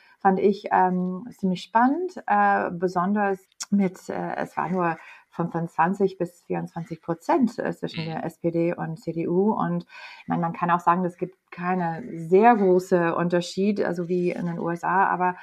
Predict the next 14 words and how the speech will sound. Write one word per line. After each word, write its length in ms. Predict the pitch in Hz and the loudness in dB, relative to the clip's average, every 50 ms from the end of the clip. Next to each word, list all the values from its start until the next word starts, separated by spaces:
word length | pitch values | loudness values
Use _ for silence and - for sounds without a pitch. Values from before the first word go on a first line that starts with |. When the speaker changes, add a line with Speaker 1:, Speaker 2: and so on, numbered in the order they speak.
| - - - - - - | -18 -20 -20 -20 -12 -6
Speaker 1:
ich 140 | - 202 - | -6 -4 0
finde 220 | - 226 233 240 | 4 4 4 6
doch. 320 | 214 254 247 247 247 247 - | 6 8 8 8 6 4 -6
Und, 320 | - 185 190 190 185 - | -6 -4 -4 -4 -6 -6
äh, 300 | - 185 180 175 175 - - - | -6 -6 -6 -4 -6 -6 -8 -8
und 80 | 190 185 | -8 -6
dann 160 | 185 190 185 | -4 -4 -2
geht 180 | 180 214 214 220 | 0 0 0 0
es 120 | 240 240 | -2 -4
los 240 | 277 311 302 - - | -2 -2 -2 0 0
mit 160 | 208 196 208 | 0 0 0
der, 300 | 196 190 190 190 - - - | 0 0 0 0 -2 -2 -2
ähm, 360 | 190 190 190 190 185 190 185 - | -2 -2 -2 -2 -4 -4 -6 -6
Ampel, 460 | - 185 185 180 190 190 185 180 180 | -6 -6 -6 -4 -2 -2 -2 -2 -2